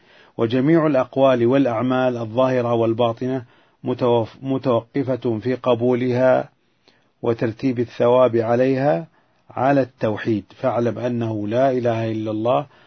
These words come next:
واستغفر لذنبك وللمؤمنين والمؤمنات، والله يعلم متقلبكم ومثواكم. والتوحيد يحرر العبد من منة الخلق والتعلق بهم ورجائهم وخوفهم،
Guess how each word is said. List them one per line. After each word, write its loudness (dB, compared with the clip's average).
واستغفر -2
لذنبك -2
وللمؤمنين -2
والمؤمنات، -8
والله 0
يعلم -2
متقلبكم -4
ومثواكم. -6
والتوحيد 2
يحرر 0
العبد 0
من -2
منة 0
الخلق -4
والتعلق 0
بهم 0
ورجائهم 2
وخوفهم، 0